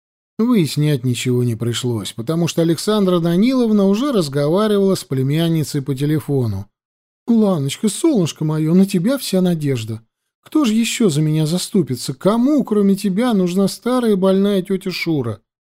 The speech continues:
Ты не представляешь, милая, что мне только что пришлось пережить.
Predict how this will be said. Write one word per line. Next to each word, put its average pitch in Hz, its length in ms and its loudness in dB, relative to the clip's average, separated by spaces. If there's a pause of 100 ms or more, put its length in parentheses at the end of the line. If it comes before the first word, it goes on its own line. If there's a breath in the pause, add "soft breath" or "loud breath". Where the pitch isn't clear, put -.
(360)
Ты 226 140 2
не 220 140 6
представляешь, 196 760 -4
милая, 185 420 0 (200 soft breath)
что - 220 -2
мне 151 180 0
только 120 380 -2
что 254 220 -6
пришлось 254 500 -8
пережить. 233 600 -2